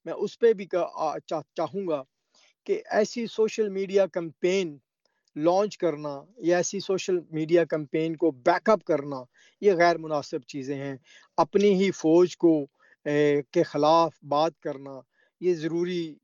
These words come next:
یہ اچھا عمل نہیں۔ لیکن فوج کے اداروں کو بھی یہ چاہیے کہ وہ پاکستان اور پاکستانی کی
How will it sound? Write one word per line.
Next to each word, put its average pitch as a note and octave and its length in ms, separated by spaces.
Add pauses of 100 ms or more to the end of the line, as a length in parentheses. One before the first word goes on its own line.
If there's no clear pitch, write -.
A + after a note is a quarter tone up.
(180)
یہ D3+ 380
اچھا - 460
عمل D3+ 240
نہیں۔ D3+ 280 (320)
لیکن G3+ 220
فوج G3+ 420
کے F#3+ 160
اداروں E3 400
کو D#3 160
بھی D3 120
یہ D3+ 160
چاہیے E3 520 (420)
کہ D#3+ 160
وہ E3 320 (380)
پاکستان F3 800 (260)
اور D3+ 140
پاکستانی D#3+ 680
کی D3+ 440